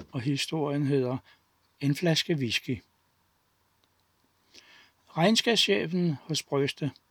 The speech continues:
nede i nitten halvfjerdserne, var en høj, slank,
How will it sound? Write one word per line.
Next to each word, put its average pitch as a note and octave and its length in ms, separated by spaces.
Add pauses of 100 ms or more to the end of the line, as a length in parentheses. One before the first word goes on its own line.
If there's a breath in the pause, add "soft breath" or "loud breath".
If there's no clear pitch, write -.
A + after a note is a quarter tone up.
(580 soft breath)
nede C3 360
i - 20
nitten C3+ 480
halvfjerdserne, A2 840 (640 soft breath)
var C3 120
en A2+ 100
høj, B2+ 200
slank, - 340